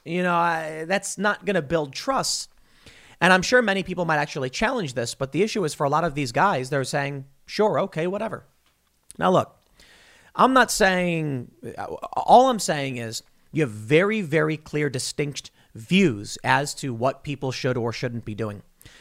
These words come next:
And I think Fauci is correct when he says it's dividing this country into two Americas. Now, I always say the disclaimer is you gotta talk to a doctor. Here's my, my, my, my personal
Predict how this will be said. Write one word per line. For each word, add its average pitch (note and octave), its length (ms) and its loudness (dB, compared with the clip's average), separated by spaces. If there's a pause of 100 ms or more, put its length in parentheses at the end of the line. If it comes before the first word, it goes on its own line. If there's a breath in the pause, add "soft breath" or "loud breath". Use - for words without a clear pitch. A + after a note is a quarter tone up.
(180 loud breath)
And C#3+ 140 2
I D3+ 100 4
think F3+ 320 0
Fauci D3+ 440 0
is C3 180 -6
correct E3+ 420 -2
when C3+ 140 -4
he C#3 80 -4
says C#3 380 0
it's C3 160 -10 (340)
dividing C#3 600 0
this C3+ 140 -4
country E3 500 -6 (460 soft breath)
into D3 360 0
two D3 340 -2
Americas. D#3+ 680 -4 (720)
Now, D3 160 4
I F3 100 8
always G3+ 240 4
say G3+ 160 2
the G#3+ 80 2
disclaimer C3+ 460 -4
is E3+ 200 -6 (920 soft breath)
you - 80 -10
gotta C3+ 180 2
talk C#3+ 240 4
to D3+ 80 -2
a C#3 60 -2
doctor. B2 340 -2
Here's A3+ 220 0
my, A3+ 180 0
my, D#3 240 -2
my, E3 300 -2
my E3+ 320 -4
personal G#3+ 880 -2